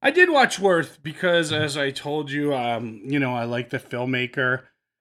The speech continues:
And, um, this movie, as we said by the preview,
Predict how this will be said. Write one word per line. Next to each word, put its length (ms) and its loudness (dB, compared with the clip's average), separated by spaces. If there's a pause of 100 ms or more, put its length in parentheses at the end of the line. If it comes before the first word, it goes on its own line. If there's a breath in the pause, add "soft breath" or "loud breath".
(160)
And, 600 -2
um, 680 -4
this 420 -4
movie, 600 0 (300 loud breath)
as 220 -2
we 100 -4
said 200 -4
by 140 0
the 80 2
preview, 560 0